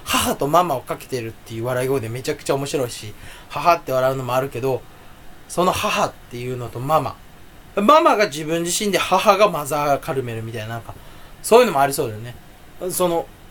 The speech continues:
母親、母っていうかママっていうかなんか難しいね。そういうのが二つ混ざってるっていうのも、なんか深読み、ただの深読みだけどさ。だからマザーカルメルが乗っ取ってるっていう、その、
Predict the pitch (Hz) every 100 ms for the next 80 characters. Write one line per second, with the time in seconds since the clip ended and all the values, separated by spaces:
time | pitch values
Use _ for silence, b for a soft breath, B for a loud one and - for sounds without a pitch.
0 | - - - - - - - - - -
1 | - - 170 233 226 214 202 196 - -
2 | - - - - - 151 139 143 160 143
3 | 120 123 120 120 113 120 139 139 170 151
4 | 113 190 175 123 190 190 185 175 185 -
5 | 123 113 127 127 120 - B B B B
6 | B - 143 135 127 - 190 202 196 -
7 | 233 156 135 147 151 147 147 135 113 120
8 | B B B 180 165 202 403 554 571 554
9 | 539 403 233 175 143 160 180 - 427 -
10 | 165 147 - 151 143 139 - 170